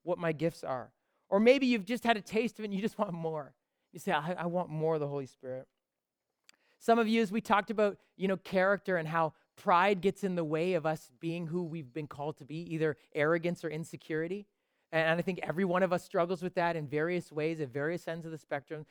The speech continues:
Maybe you just say, "Yeah, I want pride to be, um, struck down in my life. I wanna just pray to be free from arrogance, to be free from insecurity,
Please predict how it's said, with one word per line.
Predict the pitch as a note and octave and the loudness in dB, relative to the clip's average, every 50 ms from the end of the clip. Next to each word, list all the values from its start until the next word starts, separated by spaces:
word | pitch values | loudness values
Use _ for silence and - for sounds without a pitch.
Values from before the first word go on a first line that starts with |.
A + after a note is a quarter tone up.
| _ _ _ | _ _ _
Maybe | - F3 G3+ A3 A#3 | -2 0 0 0 0
you | G#3+ | -2
just | G3 - | -4 -2
say, | - G#3 F3+ | 0 0 0
"Yeah, | E3 F#3 F3+ E3+ | 0 -2 -4 -4
I | F3 | -4
want | F3 E3+ G3 G#3+ B3 - _ _ _ | -4 -2 -4 -4 -4 -6 _ _ _
pride | - - G3 D#3+ D#3+ E3+ F#3+ G3+ E3+ - | -2 2 2 4 4 4 2 2 0 -4
to | - F3 | -8 -8
be, | C3+ D3+ D3 D3 D3 C#3 - _ _ _ _ _ _ _ _ | -4 -4 -2 -2 -4 -6 -8 _ _ _ _ _ _ _ _
um, | - D3 C#3 C3+ C3 A#2+ - _ _ _ _ _ | -4 -4 -2 -2 -6 -10 -14 _ _ _ _ _
struck | - - - F#3 F3 - - B2+ | -20 -6 -2 0 0 0 -2 -6
down | D3+ C#3 C3+ C3+ C#3 C#3 | -6 -4 -4 -4 -4 -6
in | B2+ B2 | -6 -8
my | A#2+ A#2 | -8 -8
life. | A#2 A#2+ A#2+ A#2+ - - | -8 -10 -10 -10 -10 -8
I | C#3+ | -6
wanna | D3+ E3+ E3 E3+ E3+ E3 | -4 -4 -4 -4 -4 -6
just | D#3 D#3+ D3+ - _ | -6 -6 -10 -10 _
pray | - E3+ D#3 D#3+ D#3+ | -4 -2 0 0 0
to | D3+ D#3 | -2 -2
be | C3+ C#3+ B2+ | -4 -6 -8
free | - - - - D#3 F3+ G3 G#3+ G#3 | -10 -16 -14 -4 0 2 2 2 2
from | - - E3+ D3+ D3 | 0 -2 -8 -4 -2
arrogance, | C#3 C#3 C3+ C3 B2 C#3 C3+ B2+ - | 0 0 0 0 -2 -6 -10 -10 -12
to | - D3+ | -8 -6
be | D3 E3 | -6 -6
free | - - - D#3+ F#3 G3+ A#3 A#3+ | -6 -8 -10 -4 -2 0 0 0
from | - - E3+ D3+ | -2 -4 -6 -6
insecurity, | C#3 C#3 C3 - C#3+ - - C#3+ C#3 B2+ A#2+ A#2 B2+ B2+ B2 A#2+ | -8 -10 -10 -12 -16 -14 -8 -8 -6 -6 -6 -8 -8 -10 -12 -16